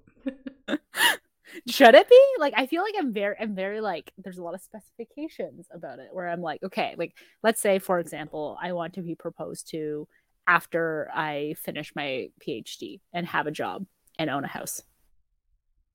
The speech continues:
Speaker 1: I don't think that's a lot of specifications.
Speaker 2: Okay. That's good.
Speaker 1: I know, but would you be upset if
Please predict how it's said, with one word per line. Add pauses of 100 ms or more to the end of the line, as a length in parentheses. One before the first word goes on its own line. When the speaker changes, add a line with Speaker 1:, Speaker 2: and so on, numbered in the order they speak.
(1160)
Speaker 1:
I
don't
think
that's (260)
a
lot
of
specifications. (420)
Speaker 2:
Okay. (1120)
That's
good. (720)
Speaker 1:
I
know, (440)
but
would
you
be
upset (140)
if